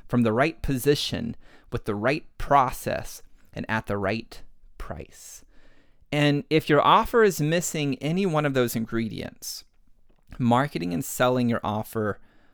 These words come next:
is going to be difficult for you. It will kind of be like running up a mountain with parachutes tied behind your back.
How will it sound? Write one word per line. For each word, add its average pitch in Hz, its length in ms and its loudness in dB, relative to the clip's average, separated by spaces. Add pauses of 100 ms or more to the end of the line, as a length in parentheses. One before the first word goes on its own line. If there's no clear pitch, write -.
(260)
is 113 180 0
going 113 320 0
to 113 60 -4
be 104 100 -4
difficult 104 560 -4
for 85 240 -8
you. 62 180 -12 (680)
It 135 160 4
will 139 200 4
kind 139 220 2
of 135 80 0
be 135 140 2
like 120 260 4
running 131 400 2
up 135 120 0
a 123 60 2
mountain 113 540 0
with 107 220 -4
parachutes 117 640 -2
tied 98 380 -2
behind 101 440 -4
your 92 80 -10
back. - 460 -12